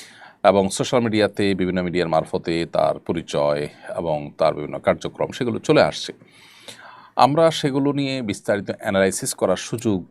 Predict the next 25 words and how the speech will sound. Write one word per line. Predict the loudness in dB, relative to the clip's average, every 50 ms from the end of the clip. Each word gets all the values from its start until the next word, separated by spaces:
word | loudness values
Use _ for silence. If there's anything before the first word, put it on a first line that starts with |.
| -14
সময় | -14 -12 -8 -4 -2 0 0 0
যেহেতু | -2 -4 -6 -6 -8
পাইনি | 0 2 4 4 4 2 0 -4 -6 -6
বা | -2 -2 -2 -2
এটা | 0 -2 -2
আমাদের, | -2 -2 -4 -6 -6 -8 -8 -10 -14 -14 -14 -14 -14 -14 -16 -16 -12
আহ, | -8 -4 -4 -2 -2 -2 -2 -4 -4 -4 -4 -6 -6 -6 -8 -10 -12 -14 -16 -20 -20 -20 -20 -20 -20 _ -16 -14 -12 -12 -10 -6 -4 -4
আপনার | -4 -4 -6 -6 -6 -6 -6 -8 -8 -2
গবেষণার | 0 0 0 0 -2 -4 -4 -4 -2
বিষয়ও | -2 -2 0 4 6 6 6 6
নয়, | 4 2 -2 -2 -4 -8 -14 _ -20 -20 -20 -20 -20 -20 -20 -20 -20 -20 _ _ -4
সেজন্য | 0 0 2 2 4 4 6 6 6 6 4 2 -2 -14 -20 -20 -4 _
আমরা | 2 4 6 8 8 8
ওই | 8 6 4 -2 -2
ব্যক্তি | 0 0 0 0 -4 _ _ 0 2 4 4 4
বিশেষ | 2 0 0 0 0 -2 -2 -2 -2
নিয়ে | -2 -2 -2 -2 -4 -2
মন্তব্য | 0 0 2 2 2 -2 -2 -2 -2 -2 -2 -2 -2 -6 -12 -10 _
করছি | 0 0 0 0 -4 -12
না। | -12 -16 -18 -20 -20 _ -6
আমরা | -6 -6 -4
শুধুমাত্র | -4 -4 -4 -4 -2 -2 -2 -4
এটুকু | -2 -4 -4 -4 -2 -2
বলতে | -2 0 -2 0
চাই | 2 2 2 2